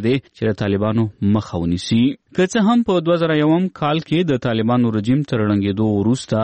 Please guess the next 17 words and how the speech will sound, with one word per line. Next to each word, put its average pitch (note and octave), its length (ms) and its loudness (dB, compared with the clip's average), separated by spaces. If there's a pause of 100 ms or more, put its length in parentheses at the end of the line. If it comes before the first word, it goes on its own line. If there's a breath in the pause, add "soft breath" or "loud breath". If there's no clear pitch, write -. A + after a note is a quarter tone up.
امریکا G2+ 380 -2
او C#3+ 180 0
غربي A2 300 0
اتحادیانو G#2 640 0
یې A#2+ 200 2 (260 loud breath)
په A2+ 120 -2
افغانستان D3 540 0
کې F#3+ 140 -4
د B2+ 120 0
حکومت C3 420 0 (340)
پیاوړي G#2+ 360 0
کولو B2 280 2
لپاره G#2+ 400 -2
ډېرې G2 240 0
هلې F#2+ 240 0
ځلې A#2 200 0
وکړې G#2 340 -2